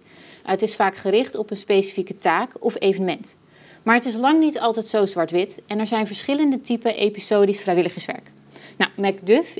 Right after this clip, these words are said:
in, in, eh, identificeerde drie typen episodisch vrijwilligerswerk. Nou,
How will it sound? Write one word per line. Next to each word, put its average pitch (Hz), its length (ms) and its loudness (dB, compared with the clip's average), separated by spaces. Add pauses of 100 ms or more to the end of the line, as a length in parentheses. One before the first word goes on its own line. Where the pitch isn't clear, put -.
in, 240 300 -2
in, 220 300 -2
eh, 202 300 0
identificeerde 214 640 2
drie 277 280 2
typen 240 440 -2
episodisch 208 720 2
vrijwilligerswerk. 175 640 -2 (440)
Nou, - 140 0